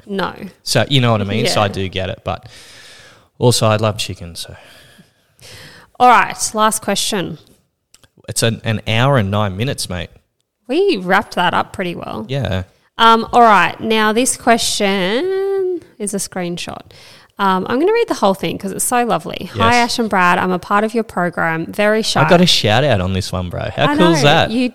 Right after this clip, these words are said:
Speaker 1: often do. <laughs> Um, "Very shy, so don't say much, but they're every step and post along the way. Absolutely loving the process. Thank you for changing my life in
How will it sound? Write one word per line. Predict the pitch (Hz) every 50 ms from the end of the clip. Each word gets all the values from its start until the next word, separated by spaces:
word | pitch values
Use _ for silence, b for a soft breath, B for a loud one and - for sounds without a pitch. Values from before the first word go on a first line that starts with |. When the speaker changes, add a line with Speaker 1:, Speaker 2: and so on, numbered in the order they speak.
| - -
Speaker 1:
often | 254 240 - - 320 311 285
do. | - 190 185 175 - - - 175 - _ _ _ _ _ _ _ _ -
<laughs> | 285 - - 349 349 - 330 302 339 392 440 440 427 403 339 269 -
Um, | - 226 220 214 208 208
"Very | 214 233 247 254 311 311
shy, | - - 214 196 190 185
so | 196 - - 190
don't | 180 180 180 - -
say | - 214 196
much, | 185 185 165 160 - - - - - - _ _
but | - 190 180 180 - -
they're | - 196 190 -
every | - 208 190 196 208 208
step | - - - - 208 214 277 320 311 - - -
and | - 196 190 185 185 185 185 - -
post | - - 202 185 185 180 - - -
along | - 190 185 180 180 170 175 185
the | 185
way. | 180 208 233 247 202 - -
Absolutely | - 180 - - - 220 208 208 214 - 240 226
loving | 214 196 180 175 180 175
the | 175
process. | 175 - - 170 170 - - - - - -
Thank | - 208 202 214 202 -
you | 220
for | - 226
changing | 208 - 214 196 190 180 196 190
my | 185 180 175
life | 175 175 170 175 170 - -
in | - 196 185 175 180